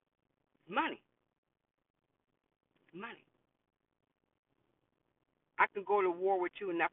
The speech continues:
fight the, the war from within. Choose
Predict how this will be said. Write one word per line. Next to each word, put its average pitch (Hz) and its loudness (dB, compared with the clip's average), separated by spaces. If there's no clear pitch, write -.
fight 170 4
the, 151 -4
the 147 -4
war 165 -4
from 147 -8
within. 131 -8
Choose 208 -8